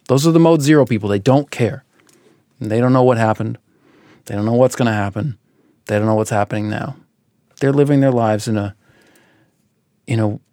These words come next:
you know, they're, they're what, they're what's going on stuff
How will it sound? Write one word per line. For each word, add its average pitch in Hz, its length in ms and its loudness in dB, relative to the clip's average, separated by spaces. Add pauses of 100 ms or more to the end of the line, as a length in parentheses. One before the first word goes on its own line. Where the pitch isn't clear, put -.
(440)
you 127 120 -2
know, 98 200 -6 (580)
they're, 127 160 2
they're 135 320 2
what, 131 260 0
they're 151 200 4
what's 147 280 0
going 127 360 2
on 123 380 0 (680)
stuff - 460 -2